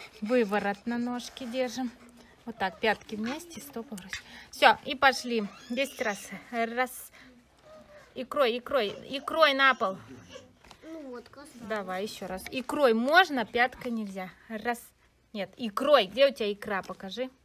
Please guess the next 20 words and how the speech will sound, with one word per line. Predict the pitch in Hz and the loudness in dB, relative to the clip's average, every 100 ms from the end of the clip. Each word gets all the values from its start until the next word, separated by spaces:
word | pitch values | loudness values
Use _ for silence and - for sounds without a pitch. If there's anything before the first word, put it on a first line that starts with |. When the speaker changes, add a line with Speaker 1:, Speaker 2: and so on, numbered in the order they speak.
| _ _ _ | _ _ _
Speaker 1:
Где | 226 294 240 | 0 2 2
икра? | 214 - 214 180 - 311 349 _ _ _ _ - _ | -4 -8 -6 -8 -12 -20 -20 _ _ _ _ -20 _
Ну, | 214 | -8
а | |
почему | 202 - 294 | -6 -6 -2
ты | 233 | 0
ее | 202 | 0
не | 196 | -2
кладешь | 208 208 220 - | -4 -2 -2 -2
на | 214 196 | -8 -8
пол? | 190 | -8
Вот | 202 240 | -4 -2
это | 233 208 | -2 -4
на | 214 202 | -6 -6
пол | 202 | -10
кладешь. | 185 208 208 202 202 - - - - _ _ _ | -10 -8 -6 -8 -10 -18 -20 -20 -20 _ _ _
Вот | 208 208 - | -14 -6 2
так, | 226 180 180 | 2 2 -4
да. | 196 190 185 - - | -8 -8 -10 -20 -12
Икрой. | 254 233 294 214 | -10 2 6 6